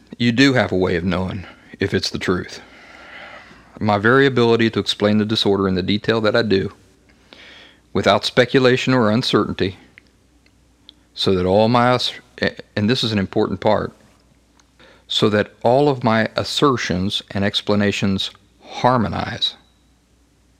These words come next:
You know, that's a major, a major, um,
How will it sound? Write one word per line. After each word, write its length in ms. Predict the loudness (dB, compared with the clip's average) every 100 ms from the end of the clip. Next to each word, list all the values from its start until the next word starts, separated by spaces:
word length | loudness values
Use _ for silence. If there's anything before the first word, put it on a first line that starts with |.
| _ _ _ _ _ _ _ _ _ _ _ _ _ _ _ _ _ _ _ _ _ -6
You 80 | -2
know, 120 | 0
that's 220 | 0 0
a 40 |
major, 580 | 0 2 0 0 -2 -2 _ _ _ _ _ _ -10
a 100 | -4
major, 640 | 0 0 0 0 2 2 0
um, 360 | -2 -8 -14